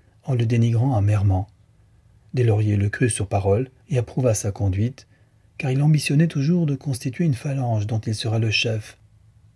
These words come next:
Certains hommes se réjouissent de faire faire à leurs amis des choses qui leur sont désagréables. Cependant, Frédéric n'était pas retourné chez les Dambreuses. Les capitaux lui manquaient.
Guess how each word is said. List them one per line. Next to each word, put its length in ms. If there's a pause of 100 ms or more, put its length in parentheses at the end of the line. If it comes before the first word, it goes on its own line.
(360)
Certains 380
hommes 320 (100)
se 120
réjouissent 600
de 80
faire 240
faire 180
à 60
leurs 240
amis 200
des 120
choses 260
qui 100
leur 140
sont 220
désagréables. 720 (800)
Cependant, 580 (460)
Frédéric 440
n'était 200
pas 100
retourné 420
chez 140
les 100
Dambreuses. 600 (720)
Les 80
capitaux 400
lui 120
manquaient. 520